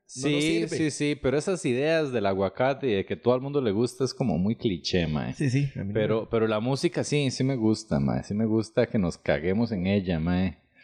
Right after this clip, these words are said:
Speaker 1: podrem-, podemos cagarnos en muchos subtemas de
Speaker 2: Co-,
Speaker 1: la música,
Speaker 2: de la
Speaker 1: como,
Speaker 2: música.
Speaker 1: como en los músicos.
Speaker 2: En los mus-, to-,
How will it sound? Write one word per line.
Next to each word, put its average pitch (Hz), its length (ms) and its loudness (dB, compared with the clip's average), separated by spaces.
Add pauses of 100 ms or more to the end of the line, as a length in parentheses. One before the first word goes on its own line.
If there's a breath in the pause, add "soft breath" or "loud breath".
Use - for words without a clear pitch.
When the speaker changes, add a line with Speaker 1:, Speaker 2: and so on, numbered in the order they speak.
(220 loud breath)
Speaker 1:
podrem-, 110 420 0
podemos 120 380 0
cagarnos 131 540 0
en 107 180 0
muchos 123 440 0
subtemas 127 1040 -2 (160)
de - 100 -2
Speaker 2:
Co-, - 60 2
Speaker 1:
la 90 80 -2
música, 190 460 -2
Speaker 2:
de 185 60 2
la - 80 0
Speaker 1:
como, 139 140 0
Speaker 2:
música. 170 160 -2
Speaker 1:
como 113 140 2
en 110 80 2
los 110 140 -4
músicos. - 920 -2
Speaker 2:
En 127 140 -2
los 123 120 0
mus-, 139 320 0
to-, 139 180 0